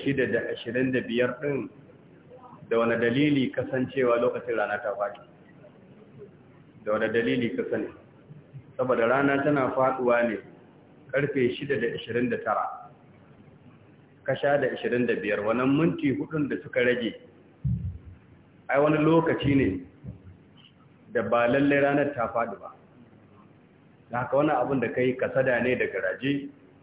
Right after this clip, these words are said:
kuma za ka rama wannan adu-, azumin. Domin baka gina shan ruwanka akan wani dalili da kake da tabbacinsa ba.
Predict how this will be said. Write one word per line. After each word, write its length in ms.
kuma 160
za 160
ka 80
rama 220
wannan 280
adu-, 240
azumin. 320
Domin 220
baka 220
gina 260
shan 200
ruwanka 440
akan 240
wani 160
dalili 480
da 60
kake 200
da 80
tabbacinsa 460
ba. 80